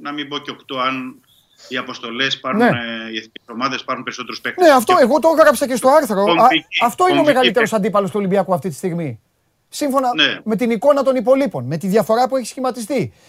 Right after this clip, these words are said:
Speaker 2: με το ότι ο
Speaker 1: Ναι.
Speaker 2: Ολυμπιακός, ε, εξαιρώ-, θεωρώ ότι το χθεσινό παιχνίδι ήταν παρένθεση, αγωνιστική παρένθεση, εξηγείται αγωνιστικά. Αυτό που έκανε ο Άρης, δηλαδή, ο Άρης επέλεξε να πάει έτσι στο μάτς.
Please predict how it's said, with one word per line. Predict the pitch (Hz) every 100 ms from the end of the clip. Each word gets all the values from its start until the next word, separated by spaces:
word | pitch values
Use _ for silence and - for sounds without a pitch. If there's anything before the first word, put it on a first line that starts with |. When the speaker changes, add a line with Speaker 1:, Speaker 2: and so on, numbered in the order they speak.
| - -
Speaker 2:
με | 190 208
το | 220
ότι | 214
ο | 220
Speaker 1:
Ναι. |
Speaker 2:
Ολυμπιακός, | 214 190 214 208 269 - - _ _ _
ε, | 247 233 226 208 - _ _ _
εξαιρώ-, | 220 - 240 226 226 240 269 254 220 - _ 185
θεωρώ | 214 208 220 269
ότι | 247
το | 233
χθεσινό | 185 202 247
παιχνίδι | 240 220 262
ήταν | 226 247
παρένθεση, | 226 233 247 226 - 196 - _ _ _ _ _ _
αγωνιστική | 190 190 208 202 - 185
παρένθεση, | 247 220 175 143 143 190 202
εξηγείται | - 156 208 190 285
αγωνιστικά. | 226 185 165 147 170
Αυτό | 180 233
που | 233
έκανε | 233 226
ο | 220
Άρης, | 233 214
δηλαδή, | 196 196 240 - _ _
ο | 190
Άρης | 233 226
επέλεξε | 208 277 262 196 202
να | 175
πάει | 160 160
έτσι | 147
στο | - 139
μάτς. | 143 190 -